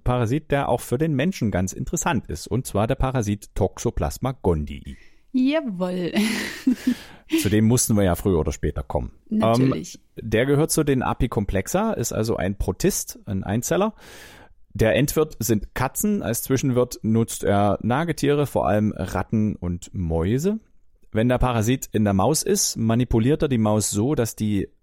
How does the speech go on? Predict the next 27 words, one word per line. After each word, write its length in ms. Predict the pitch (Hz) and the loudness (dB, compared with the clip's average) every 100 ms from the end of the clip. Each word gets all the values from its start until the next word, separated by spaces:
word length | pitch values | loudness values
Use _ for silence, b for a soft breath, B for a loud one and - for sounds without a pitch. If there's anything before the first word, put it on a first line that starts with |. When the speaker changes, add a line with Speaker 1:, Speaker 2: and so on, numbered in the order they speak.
| _ | _
Speaker 1:
Maus 500 | 101 98 120 - - - | 0 2 2 0 -6 -2
ihre 240 | 107 - | 0 2
Angst 320 | 104 123 - | 0 -2 -2
vor 160 | - 117 | -2 0
Katzen 340 | 127 - 127 | -2 -2 -2
verliert. 500 | - 110 131 95 - B B B B B | 0 2 2 2 -2 B B B B B
Einige 280 | 101 117 113 | 0 2 2
Forscherinnen 680 | 123 123 117 117 120 113 107 | 2 4 4 4 4 2 2
sagen 300 | 107 110 117 | 2 2 4
sogar, 240 | 120 120 | 4 4
dass 320 | 107 - - - - - | 4 0 -8 -18 -20 -20
sie 400 | - 104 104 104 | -10 0 2 2
sich 400 | 92 101 - - - - | 2 0 -2 -8 -14 -14
vom, 360 | - 98 95 - - | -2 0 2 -2 -4
dass 220 | - 92 | -4 -2
die, 240 | 101 95 - | -2 -2 -2
dass 180 | 87 | -4
die 240 | - 90 85 | -4 -4 -4
Mäuse 400 | 95 92 95 120 | 0 2 4 2
sich 160 | 101 95 | 0 -2
dann 200 | 98 98 | 0 0
von, 420 | - 98 95 90 | 0 0 2 0
äh, 240 | - 87 80 | -4 -4 -4
Katzenurin 800 | - 120 - 120 - 101 107 120 | -4 -4 -2 -4 -2 -2 0 2
sexuell 560 | 127 135 - - 113 120 | 0 -2 -2 0 0 0
angezogen 580 | 120 180 170 - 90 85 | 0 0 -2 -2 -2 -2
fühlen. 360 | - 87 73 | -2 0 0